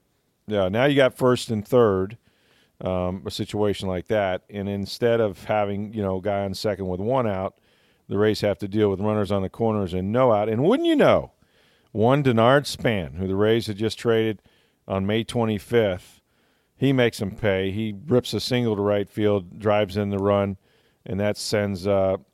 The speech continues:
Guillermo Heredia to third, who had tried the bunt and got on on the error. And so it looked like Alvarado was gonna get out of it. He strikes out Mi-,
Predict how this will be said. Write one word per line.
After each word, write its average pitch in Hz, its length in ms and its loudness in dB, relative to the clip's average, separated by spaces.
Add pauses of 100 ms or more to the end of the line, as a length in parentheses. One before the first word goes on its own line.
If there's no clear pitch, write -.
(140)
Guillermo 107 400 2
Heredia 101 440 0
to 98 180 -6
third, 107 480 4
who 95 80 0
had 95 140 0
tried 95 300 0
the 90 60 -6
bunt 95 360 -2 (520)
and 95 160 -4
got 95 200 4
on 98 160 0
on 92 100 0
the 92 160 0
error. 95 320 2
And 92 180 -10
so 104 380 4 (420)
it 117 100 0
looked 208 160 4
like 151 160 4
Alvarado 131 500 6
was 117 160 2
gonna 117 160 0
get 107 160 2
out 117 160 4
of 117 60 2
it. 113 40 2
He 107 60 0
strikes 110 320 -2
out 104 120 2
Mi-, 107 200 -2